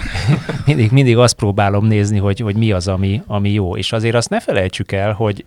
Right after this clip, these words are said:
hogy ebben teljesen igazad van. Nyilván ezt nehéz megkérdőjelezni, ezeket a számokat, mert ez tény,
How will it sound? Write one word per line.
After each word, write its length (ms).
hogy 160
ebben 260
teljesen 420
igazad 400
van. 380
Nyilván 500
ezt 220
nehéz 260
megkérdőjelezni, 800
ezeket 360
a 60
számokat, 520
mert 140
ez 140
tény, 340